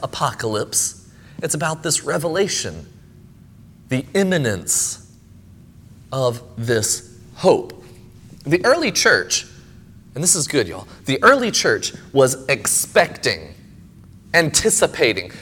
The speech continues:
They knew and they held in tension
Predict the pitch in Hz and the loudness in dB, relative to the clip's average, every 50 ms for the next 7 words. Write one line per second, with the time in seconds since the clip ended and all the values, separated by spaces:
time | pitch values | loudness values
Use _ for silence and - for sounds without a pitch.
0 | - - 113 151 214 233 254 226 - - - - 117 127 156 214 233 208 151 131 | -8 0 6 8 8 8 6 4 -6 -12 -14 -10 -6 -2 2 2 4 6 6 6
1 | - 139 151 160 190 175 147 - - 247 277 262 226 254 233 226 220 202 - - | 6 4 4 4 4 4 4 2 2 4 4 4 4 2 0 0 0 0 -2 2
2 | - 226 208 156 - - 147 117 92 95 110 | 2 2 2 4 0 2 2 0 -2 -4 -10